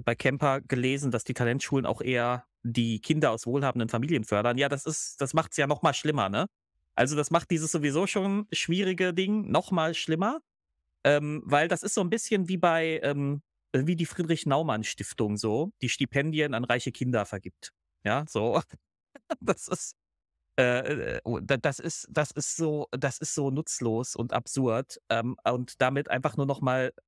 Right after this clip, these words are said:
ein Verstärken dessen, der Strukturen, die da eh schon vorherrschen, nämlich der Bevorteilten, die noch mal weiter bevorteilt werden. Ja, da gibt's übrigens ganz witzig, das ist sogar etwas, wo sogar Jan Fleischhauer gegen ist. Ja, habe ich mal in einer seiner Kolumnen gelesen,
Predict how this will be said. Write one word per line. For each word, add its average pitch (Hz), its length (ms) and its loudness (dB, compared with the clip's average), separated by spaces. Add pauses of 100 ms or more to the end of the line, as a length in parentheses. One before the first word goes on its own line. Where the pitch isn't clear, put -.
(160)
ein 131 220 0
Verstärken 151 800 0
dessen, 156 400 0
der 139 120 2
Strukturen, 156 420 0
die 151 80 0
da 135 100 2
eh 156 120 0
schon 123 180 -2
vorherrschen, 101 520 -2
nämlich 110 240 -2
der 117 180 2
Bevorteilten, 135 680 -2
die 123 120 0
noch 151 180 0
mal 107 220 0
weiter 104 240 0
bevorteilt 98 580 -6
werden. 82 360 -6 (600)
Ja, 127 120 4
da 156 100 4
gibt's 208 220 -4
übrigens 185 300 -2
ganz 151 220 0
witzig, - 380 -2 (600)
das - 180 4
ist 202 100 -4
sogar 185 260 2
etwas, 180 500 0 (340)
wo 139 160 4
sogar 156 240 2
Jan 143 180 0
Fleischhauer 120 600 0
gegen 95 300 -4
ist. - 340 -8 (220)
Ja, 110 220 0 (160)
habe 110 160 0
ich - 80 -2
mal 113 140 4
in 110 80 0
einer 113 220 0
seiner 110 200 0
Kolumnen 110 460 0
gelesen, 110 540 -2